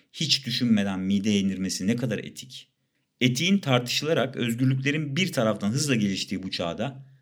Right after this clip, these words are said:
her şeyin bu kadar tüketilebilir kılınması da ayrı bir çelişki bence.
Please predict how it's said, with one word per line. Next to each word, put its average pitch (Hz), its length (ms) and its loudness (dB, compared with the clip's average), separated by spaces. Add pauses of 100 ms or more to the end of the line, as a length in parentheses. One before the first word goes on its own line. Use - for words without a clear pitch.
(140)
her 165 200 4
şeyin 123 340 4
bu 131 80 4
kadar 113 300 2
tüketilebilir 110 640 -2
kılınması 101 520 0
da 127 180 -6
ayrı 107 280 0
bir 113 60 -6
çelişki 98 440 -4
bence. 80 340 -8